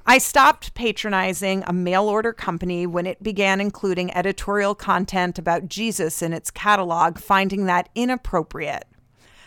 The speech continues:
I now plan to visit a camera store owned and staffed by Orthodox Jews. Although I am an observant Jew, I do not regularly wear a yarmulke, but I'm considering doing so in the hope of preferential treatment,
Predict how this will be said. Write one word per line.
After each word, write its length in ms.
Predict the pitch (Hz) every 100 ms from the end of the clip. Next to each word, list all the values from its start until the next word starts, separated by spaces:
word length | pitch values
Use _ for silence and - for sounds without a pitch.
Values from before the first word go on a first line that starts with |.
| -
I 120 | 196
now 240 | 208 240 320
plan 420 | - 247 220 214
to 120 | 208
visit 320 | 160 196 233
a 60 | 233
camera 360 | - 214 196 190
store 440 | - 196 180 185
owned 280 | 196 233 254
and 160 | 262 226
staffed 480 | - 170 165 -
by 120 | - 165
Orthodox 640 | 165 170 180 170 170 -
Jews. 560 | 180 165 - - - - _ _ - _ -
Although 520 | 202 180 240 285 330
I 120 | - 214
am 220 | 208 202
an 60 | 190
observant 680 | 175 180 262 302 240 190
Jew, 440 | 170 180 165 170 214 - _
I 80 | 190
do 200 | 185 240
not 280 | 240 233 175
regularly 720 | 170 226 226 254 262 254 262
wear 360 | 208 196 190 202
a 100 | 208
yarmulke, 680 | 175 170 151 - 92 - - - -
but 120 | - 220
I'm 100 | 220
considering 540 | 226 - 403 330 247
doing 280 | 208 349 392
so 260 | - 226
in 80 | 208
the 100 | 202
hope 320 | 190 311 359
of 180 | - 180
preferential 640 | - 247 247 247 233 - 240
treatment, 520 | - 233 175 170